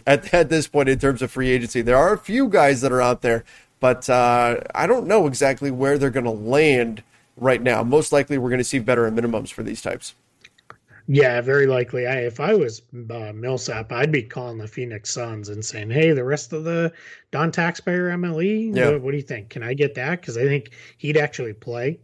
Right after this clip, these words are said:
Speaker 2: a ton there and fill a huge role for that Phoenix team. I think,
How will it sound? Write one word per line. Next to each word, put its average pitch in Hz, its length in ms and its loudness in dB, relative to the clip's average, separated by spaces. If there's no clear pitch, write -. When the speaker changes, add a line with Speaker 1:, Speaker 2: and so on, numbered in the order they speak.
Speaker 2:
a 113 80 -10
ton 131 280 -6
there 147 240 -2
and 110 180 -8
fill 113 260 -4
a 107 60 -2
huge 117 300 -8
role 113 300 0
for 123 200 -4
that 113 200 -2
Phoenix 127 420 -2
team. 127 300 0
I 107 220 -4
think, 110 320 -6